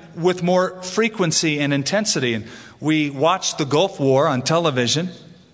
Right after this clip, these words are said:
And I stayed in the Al Rashid Hotel in Baghdad last year, where C N N filmed all of what you saw. And we saw how a war can be very intense.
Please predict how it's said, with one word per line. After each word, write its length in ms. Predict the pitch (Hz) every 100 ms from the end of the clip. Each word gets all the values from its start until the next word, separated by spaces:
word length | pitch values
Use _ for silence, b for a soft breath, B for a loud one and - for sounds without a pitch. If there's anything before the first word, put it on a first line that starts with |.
| _
And 140 | 127 139
I 80 | 135
stayed 380 | - 190 196
in 100 | 156
the 160 | 135 135
Al 180 | 147 165
Rashid 420 | 151 - 185 165
Hotel 420 | 143 139 175 170
in 120 | 143 127
Baghdad 500 | 151 175 135 120 117
last 340 | 117 113 -
year, 220 | 120 151 B B
where 120 | 139 127
C 200 | - 175
N 100 | 160
N 160 | 143
filmed 480 | 135 190 196 139 127
all 180 | 139 139
of 80 | 127
what 120 | 117
you 120 | 120
saw. 380 | - 110 104 143 - - - _ b b b b b b b
And 140 | 151 170
we 120 | 220
saw 260 | - 214
how 160 | 196 185
a 120 | 175
war 240 | 180 226 226
can 160 | 190
be 120 | 180
very 340 | 160 190 214 214
intense. 680 | 202 214 226 117 - -